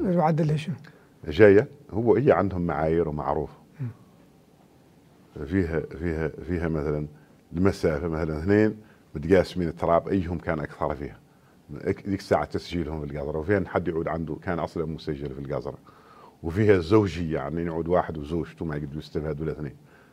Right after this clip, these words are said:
Speaker 2: هكذا ك-، ياسر من الامور، وللاسف الناس معنيه ما هم مدركين لها.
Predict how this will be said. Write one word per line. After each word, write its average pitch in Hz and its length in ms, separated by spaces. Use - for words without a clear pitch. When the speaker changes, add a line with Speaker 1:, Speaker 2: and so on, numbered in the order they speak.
Speaker 2:
هكذا 80 580
ك-، - 140
ياسر 92 260
من 90 60
الامور، 101 320
وللاسف 147 440
الناس 143 240
معنيه 131 320
ما 117 120
هم 131 120
مدركين 110 460
لها. 69 180